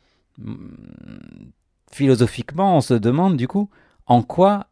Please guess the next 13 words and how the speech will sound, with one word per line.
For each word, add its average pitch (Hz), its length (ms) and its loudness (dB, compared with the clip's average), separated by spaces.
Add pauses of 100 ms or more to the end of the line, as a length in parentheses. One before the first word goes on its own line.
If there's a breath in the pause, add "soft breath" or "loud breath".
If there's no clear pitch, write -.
(160)
est-ce 120 180 -4
qu'il 113 180 -8
peut 127 240 0
encore 123 360 0
s'agir 113 440 -2
là 165 300 -4
de 107 160 -4
zombies. 147 380 -4 (880 soft breath)
Donc 101 200 -6
sous 160 280 -4
un 143 120 4
même 113 300 2
nom, 180 320 0